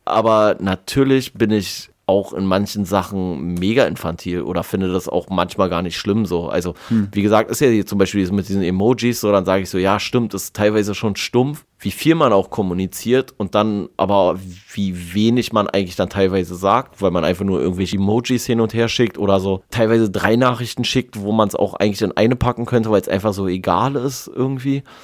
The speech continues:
Speaker 1: Das wär übrigens auch mal interessant, ob das überhaupt einen Unterschied macht, ob ich drei Nachrichten mit zwölf Wörtern schicke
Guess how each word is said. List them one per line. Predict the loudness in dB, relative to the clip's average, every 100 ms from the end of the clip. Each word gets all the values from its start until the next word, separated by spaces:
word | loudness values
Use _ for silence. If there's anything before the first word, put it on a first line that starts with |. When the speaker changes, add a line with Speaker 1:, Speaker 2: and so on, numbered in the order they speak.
| -20 -12
Speaker 1:
Das | -8 2
wär | 2
übrigens | 4 0
auch | -2 2
mal | 2
interessant, | 2 -2 0 0 0 -4 -16 -20 -20 _ _
ob | 2 2 0 -16 -18 _
das | -6
überhaupt | 0 2 2
einen | 0
Unterschied | 0 0 0 0 -4 0
macht, | 0 0 -4
ob | -6
ich | -6 -4
drei | 0 4 4
Nachrichten | 6 4 4 -2 -4 -6 -6 -2 -2
mit | -4
zwölf | 0 2 2
Wörtern | 2 2 2 -2
schicke | -2 0 2 4 2